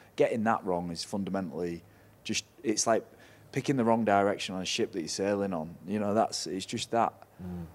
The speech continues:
Speaker 1: You know, Morgs' dad just sailing off to Ireland in his little
Speaker 2: <laughs>
Speaker 1: one. That's what it's like, you know what I mean? He'll be back in ten days, twelve days, who knows?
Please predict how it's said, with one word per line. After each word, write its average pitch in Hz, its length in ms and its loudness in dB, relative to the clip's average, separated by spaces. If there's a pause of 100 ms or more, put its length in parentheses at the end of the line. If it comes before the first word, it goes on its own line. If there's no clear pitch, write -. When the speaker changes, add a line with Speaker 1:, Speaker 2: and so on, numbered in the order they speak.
(300)
Speaker 1:
You 107 100 2
know, 98 220 2
Morgs' 107 420 2
dad 107 220 4
just - 200 -4
sailing 95 300 2
off 92 180 -2
to 92 140 -2
Ireland 101 380 4
in 95 80 0
his 95 160 4
little 98 300 6
Speaker 2:
<laughs> 98 120 4
Speaker 1:
one. 101 140 4 (340)
That's - 240 4
what 113 100 6
it's 107 200 2
like, 117 400 4
you 107 100 -2
know 113 140 4
what 101 100 2
I 104 40 0
mean? 123 200 2
He'll 98 100 2
be 104 80 0
back 107 280 2
in 98 80 -4
ten 107 260 0
days, 120 260 2
twelve 101 320 0
days, 101 220 4
who 107 140 2
knows? 113 420 2